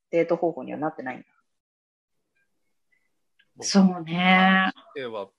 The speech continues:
Speaker 3: 別に彼女いるわけでもないですし。
Speaker 1: あ、そっか。
Speaker 3: まあ、そのビデオ通話だけで彼女できるとも正直思ってないので。
Speaker 1: <laughs> 冷めてる。寂しくない？
Speaker 3: まあ、やっぱりちょっと出歩けないのは寂しいですけど、
Speaker 2: うん。
Speaker 3: まあ、収束した後に、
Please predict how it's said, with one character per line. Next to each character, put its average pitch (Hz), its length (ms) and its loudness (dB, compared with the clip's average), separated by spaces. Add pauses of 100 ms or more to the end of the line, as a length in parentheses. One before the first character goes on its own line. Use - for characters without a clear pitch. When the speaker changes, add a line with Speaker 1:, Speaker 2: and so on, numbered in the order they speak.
Speaker 3:
別 120 320 -20
に 123 340 -14
彼 151 200 -12
女 107 140 -10
い 95 60 -8
る 101 80 -10
わ 107 80 -10
け - 100 -10
で 98 80 -16
も 98 120 -16
な 92 140 -12
い 90 60 -14
で 90 120 -16
す - 80 -20
し。 - 260 -20 (580)
Speaker 1:
あ、 160 80 -18
そ 165 120 -6
っ - 80 -12
か。 139 380 -4 (440)
Speaker 3:
ま 113 300 -14
あ、 - 20 -20 (400)
そ 120 160 -16
の 107 160 -16
ビ 113 100 -16
デ 139 80 -8
オ 143 80 -8
通 170 140 -14
話 127 120 -4
だ 98 100 -8
け 110 100 -10
で 95 80 -14
彼 123 180 -12
女 101 120 -14
で 95 100 -18
き 131 100 -12
る 110 100 -12
と - 80 -16
も 95 100 -20
正 117 140 -14
直 104 280 -16
思 104 120 -12
っ 120 80 -20
て 92 120 -14
な 92 120 -14
い 85 80 -12
の 87 120 -20
で。 - 280 -20 (300)
Speaker 1:
<laughs> 330 800 0
冷 254 100 6
め 262 140 6
て 190 160 4
る。 165 180 4
寂 254 240 8
し - 100 2
く 220 120 6
な 175 200 6
い？ 160 280 -2 (460)
Speaker 3:
ま 165 140 -4
あ、 175 60 -2 (200)
や 180 100 -10
っ - 60 -14
ぱ 190 80 -6
り 165 80 -6
ち 170 80 -10
ょ 156 40 -8
っ - 120 -20
と 101 300 -8 (160)
出 117 200 -2
歩 123 80 -10
け 131 140 -10
な 123 160 -2
い 120 60 -4
の 95 120 -10
は 90 80 -10
寂 95 300 -14
し 101 220 -10
い - 20 -20
で 87 100 -16
す - 80 -20
け - 140 -20
ど、 - 120 -14
Speaker 2:
う 220 40 6
ん。 208 200 6
Speaker 3:
ま 208 120 8
あ、 196 240 6
収 180 80 -6
束 165 240 -6
し - 100 -12
た 170 140 -2
後 185 220 -6
に、 101 300 -12